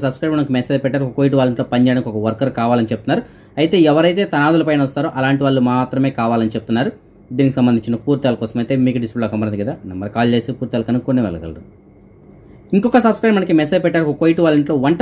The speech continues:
కోసం అని చెప్పేసి ఒక ఆడ వంట మనిషి కావాలని చెప్పేసి చెప్తున్నారు. అయితే వీళ్ళకి కొద్దిగా English కూడా వచ్చి ఉండాలని చెప్తున్నారు. మంచి జీతం ఇస్తారంట. దీనికి సంబంధించిన పూర్తి వివరాల కోసం అయితే మీకు డిస్ప్లేలో కనబడుతుంది కదా,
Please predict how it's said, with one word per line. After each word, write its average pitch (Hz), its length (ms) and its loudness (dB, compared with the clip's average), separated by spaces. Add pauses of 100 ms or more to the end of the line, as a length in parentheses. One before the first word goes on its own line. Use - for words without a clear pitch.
కోసం 208 220 0
అని 170 120 4
చెప్పేసి 147 360 -2
ఒక - 80 -6 (180)
ఆడ 160 120 2 (100)
వంట 139 240 4
మనిషి 143 320 0
కావాలని 131 380 2
చెప్పేసి 127 220 -2
చెప్తున్నారు. 120 360 0 (400)
అయితే 143 180 0
వీళ్ళకి 143 240 0
కొద్దిగా 143 220 4 (100)
English 160 300 2
కూడా 147 160 2
వచ్చి 120 180 -2
ఉండాలని 127 300 2
చెప్తున్నారు. 151 340 0
మంచి 139 240 2
జీతం 139 260 2
ఇస్తారంట. 120 300 -4 (100)
దీనికి 143 220 0
సంబంధించిన 123 480 0
పూర్తి 151 200 -2
వివరాల 127 200 0
కోసం 113 240 -2
అయితే 208 140 -6 (640)
మీకు 180 220 6
డిస్ప్లేలో 139 280 -2
కనబడుతుంది 117 320 -2
కదా, 131 100 -6